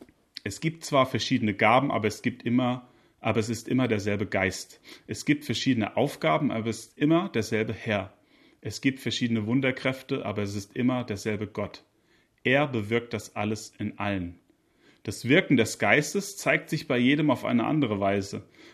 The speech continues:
Es geht aber immer um den Nutzen für alle.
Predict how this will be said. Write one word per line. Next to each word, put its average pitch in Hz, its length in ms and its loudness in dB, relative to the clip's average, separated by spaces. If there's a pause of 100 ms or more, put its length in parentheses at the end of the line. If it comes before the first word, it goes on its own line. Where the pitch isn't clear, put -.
Es - 200 -8
geht 156 160 6
aber 117 260 2
immer 151 260 6
um 120 160 2
den 117 160 4
Nutzen 127 380 0
für - 200 -12
alle. 95 280 -8